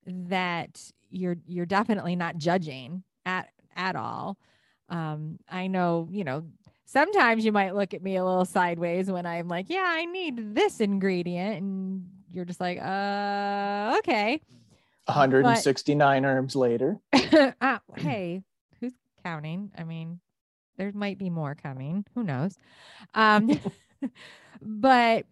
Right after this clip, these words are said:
Speaker 1: you know, you, you ask the questions when you don't, you know, when you don't understand something. And I think that's key to helping people along, along this when they're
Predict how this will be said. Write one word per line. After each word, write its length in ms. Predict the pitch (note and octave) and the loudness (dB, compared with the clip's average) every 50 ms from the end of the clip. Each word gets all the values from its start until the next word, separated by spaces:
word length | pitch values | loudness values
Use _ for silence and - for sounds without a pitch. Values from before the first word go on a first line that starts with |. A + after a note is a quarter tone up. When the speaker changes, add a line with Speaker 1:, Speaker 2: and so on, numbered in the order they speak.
| _ C3+ | _ -10
Speaker 1:
you 180 | G#3 A3+ C4+ B3+ | -6 -2 0 4
know, 200 | A#3+ A#3 A#3 A3+ | 6 6 6 6
you, 640 | G#3 A#3 A3+ A3+ A#3+ C4+ C4+ C4+ C4+ C4+ C4 B3+ | 6 4 2 2 4 4 4 4 4 4 4 2
you 320 | G#3+ - A3+ A#3 C4+ C4+ - | 0 0 0 2 2 2 2
ask 380 | - A3+ A3+ B3+ D4+ D4+ - | 0 0 0 0 0 0 0
the 100 | - B3+ | -2 -2
questions 840 | B3+ - C4 C#4 D4+ - - - F#3+ F3+ F3 F3 F3+ F#3 F#3+ F#3+ F#3 - _ | -2 0 0 0 0 -2 -4 -6 -4 -4 -4 -4 -4 -4 -4 -4 -6 -8 _
when 400 | - G3 F#3 G#3 G3+ G3+ G3+ G3+ | -8 -4 -2 0 0 0 0 0
you 180 | G3+ G3+ G3+ G3+ | 0 2 2 2
don't, 800 | F3 E3+ F#3+ F#3+ F#3+ F#3 F#3 F#3 F3+ - - - - - - - _ | 2 2 2 4 4 4 2 0 -2 -4 -8 -14 -16 -16 -16 -14 _
you 100 | - G#3 | -6 -4
know, 120 | F#3 F3 F3 | -2 0 0
when 140 | F#3 F#3 F#3+ | 0 2 2
you 100 | G3 F#3 | 0 0
don't 260 | E3 F#3 F3+ F3+ - | 2 0 0 0 0
understand 920 | F#3 F#3 F#3+ F#3 F#3 E3+ - - - G#3+ G#3+ A3 G#3 G3+ F#3+ F#3 F3+ - - | -2 -2 0 0 0 -2 -2 -2 -2 0 0 2 0 0 0 -2 -4 -6 -8
something. 580 | - - F#3+ F3+ F3+ F3 - F3+ E3+ E3 E3 - | -6 -2 -2 -2 -2 -2 -6 -6 -8 -8 -8 -8
And 180 | - F#3 F#3 F#3 | -6 -4 -2 -2
I 100 | F#3 F#3 | -2 -2
think 360 | - - A#3 A3+ A#3 - - | 0 0 2 2 0 0 -2
that's 300 | A#3 G#3 F#3 - - - - | -2 0 0 -2 -4 -12 -20
key 560 | - - C#4+ D#4 D#4 A3+ F#3 F3+ E3+ F3 F#3 - _ _ _ _ _ - - - | -6 0 2 2 4 4 2 0 0 -2 -4 -6 _ _ _ _ _ -20 -8 0
to 560 | - B3 A3+ G#3+ G#3 G3+ G3+ G3 G3 F#3 F#3+ - _ _ _ _ _ _ _ _ _ _ _ _ _ _ | 2 4 6 6 6 6 6 6 4 4 2 0 _ _ _ _ _ _ _ _ _ _ _ _ _ _
helping 500 | - - - E4 G4 F4+ E4+ C4 A3+ A3 | -8 -2 0 0 0 0 0 0 0 0
people 500 | G3+ - A#3 G#3 - - G3+ G3 G3 F#3 - | 0 -2 -4 -4 -2 0 0 2 2 2 0
along, 720 | G3+ G3+ G3 G3 F#3+ F#3+ F#3 F#3 F#3 F#3 F#3 F#3 F#3 F3+ - _ - | 0 0 0 2 2 2 2 2 0 -2 -2 -4 -6 -6 -8 _ -6
along 560 | F#3+ F#3+ F#3+ F#3 F3+ F3+ F3 F3 F#3 F#3 F3 | -4 -2 -2 -2 -2 -2 -2 -2 -4 -4 -4
this 540 | F3 E3+ F3 F3 E3+ - - - - - _ | -2 -2 -4 -4 -6 -8 -14 -18 -20 -18 _
when 240 | G3 G3 F3+ F#3 F#3 | -10 -8 -6 -4 -4
they're 320 | F#3 F#3 F#3 F#3 F3+ F3+ | -4 -2 0 0 -2 -2